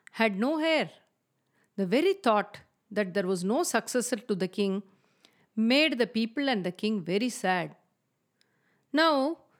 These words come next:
the king was a very avid gardener too. He took a great interest in growing new species of plants and trees and relieved his stress by spending his time in the garden.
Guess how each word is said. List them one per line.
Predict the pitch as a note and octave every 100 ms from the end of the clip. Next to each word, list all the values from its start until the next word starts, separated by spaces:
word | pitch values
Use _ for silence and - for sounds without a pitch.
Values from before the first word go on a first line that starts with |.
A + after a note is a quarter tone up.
| _
the | A#3
king | B3 G4+ A#4
was | A#4 C#4
a | A#3+
very | G3+ G#3+ D4
avid | F#3 G3 C4+ G#3+
gardener | F3+ F#3+ G#3 C#4+ C4 -
too. | F#3 - _ _ _ _ _ _
He | _ C#4+
took | C4+ G4
a | C#4
great | F#3 G#3 A#3+ C#4
interest | C4+ A3+ G3 A#3 A3 -
in | F#3+ F3+
growing | F3 G#3 A3+ G#3 F#3
new | A#3 D#4
species | - A3+ G3+ G#3+
of | F#3+ F#3 -
plants | G3 F#3+ G3 F#3+ - - _ _ _ _ _ _ _ -
and | G3 F#3
trees | - G#3 G#3 G#3+ G#3 - - - _ _ _
and | G3+ A3
relieved | B3 D4+ G4+ A#3+
his | G#3+ G#3+
stress | - A3 A#3 - - _ _
by | A3+
spending | A3 - A#3 A#3+ D4
his | A#3+ G#3
time | - G3 G#3
in | F3+
the | F3
garden. | A3 D4 D4+ G3